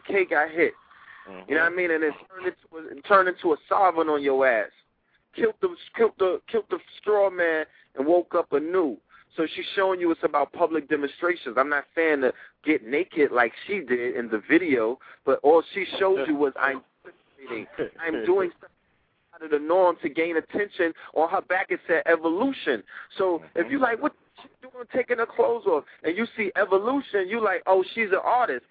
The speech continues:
Speaker 1: as opposed to you got a tattoo on your back say "Freaknik." Then you like, "Oh, she about to touch her toes." It's
Speaker 2: Mm-hmm.
Speaker 1: two different. You know what I'm saying? So it's all about, it's not about what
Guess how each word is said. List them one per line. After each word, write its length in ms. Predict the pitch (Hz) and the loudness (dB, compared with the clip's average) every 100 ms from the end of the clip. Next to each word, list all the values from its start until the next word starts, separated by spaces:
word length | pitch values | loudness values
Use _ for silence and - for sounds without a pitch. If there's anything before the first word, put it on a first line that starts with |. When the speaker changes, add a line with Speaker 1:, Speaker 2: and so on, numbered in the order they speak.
| - - | -14 0
Speaker 1:
as 140 | 175 175 | 2 2
opposed 420 | - 208 202 - | 0 0 0 0
to 60 | 185 | -2
you 140 | 196 | 0
got 160 | 196 160 | 0 0
a 40 | |
tattoo 480 | 156 277 - - 202 | 0 -6 -8 -2 0
on 100 | 170 | 2
your 100 | 160 | 0
back 220 | - 160 - | -2 -6 -4
say 160 | 165 135 - | -6 -6 -2
"Freaknik." 420 | 285 - 160 131 _ - - - | -2 0 -4 -4 _ -20 -20 -6
Then 140 | 202 | -6
you 140 | 233 214 | -4 0
like, 160 | 180 170 | 0 2
"Oh, 200 | 185 170 | 0 0
she 80 | - | -8
about 240 | 220 175 - | -4 -4 -6
to 60 | |
touch 280 | - 202 - | -4 -2 0
her 120 | 196 - | -4 -4
toes." 440 | 240 220 170 110 87 - _ _ _ _ - 170 | -2 2 2 0 -8 -20 _ _ _ _ -20 -8
It's 120 | 180 | -6
Speaker 2:
Mm-hmm. 140 | 175 190 | -6 -4
Speaker 1:
two 120 | 233 | -4
different. 400 | 190 214 - 330 330 - - _ _ 349 349 _ _ _ _ _ _ _ _ _ _ _ _ _ _ _ _ _ _ _ _ _ _ _ _ _ _ _ _ _ _ _ | 0 -2 0 -4 -6 -14 -16 _ _ -16 -16 _ _ _ _ _ _ _ _ _ _ _ _ _ _ _ _ _ _ _ _ _ _ _ _ _ _ _ _ _ _ _
You 80 | 139 | -6
know 60 | 165 | -4
what 80 | 170 | -2
I'm 60 | 180 | 0
saying? 140 | 165 - | 0 0
So 140 | 180 | -2
it's 100 | 185 | 0
all 140 | - 190 | 0 -2
about, 420 | 185 _ _ 147 _ _ | -2 _ _ -20 _ _
it's 140 | - - | -20 -4
not 160 | 190 | -2
about 300 | 175 156 139 | 0 4 4
what 160 | 127 208 | 4 -2